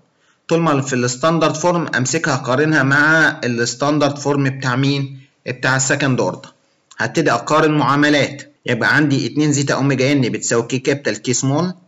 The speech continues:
وأوميجا إن تربيع بتساوي كي كابيتال. ما أنت عندك زيتا وأوميجا إن، يبقى من المعادلة دي أحصل على كي كابيتال، من المعادلة اللي فوق طلع كي سمول، يبقى من المعادلة التانية هطلع كي كابيتال،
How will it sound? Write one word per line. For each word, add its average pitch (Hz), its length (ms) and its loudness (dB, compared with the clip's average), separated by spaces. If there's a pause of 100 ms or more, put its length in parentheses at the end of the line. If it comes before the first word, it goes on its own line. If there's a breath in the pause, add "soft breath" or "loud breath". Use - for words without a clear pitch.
(320)
وأوميجا 139 400 0
إن 147 240 2
تربيع 139 360 0
بتساوي 131 400 0
كي 135 100 -4
كابيتال. - 380 -8
ما 123 100 0
أنت 139 200 0
عندك 131 340 2
زيتا 151 300 0
وأوميجا 135 460 0
إن، 156 300 -2
يبقى 113 220 0
من 120 60 -2
المعادلة 131 360 0
دي 147 220 2
أحصل 135 360 -2
على 113 140 -2
كي 135 140 -4
كابيتال، - 360 -8 (180)
من 120 80 -4
المعادلة 120 300 0
اللي 147 120 2
فوق 160 160 2
طلع 151 300 0
كي 135 160 -2
سمول، 107 340 -4 (480)
يبقى 110 400 -2
من 120 160 -2
المعادلة 120 380 0
التانية 131 320 0
هطلع 110 360 -2
كي 117 140 -6
كابيتال، 135 560 -2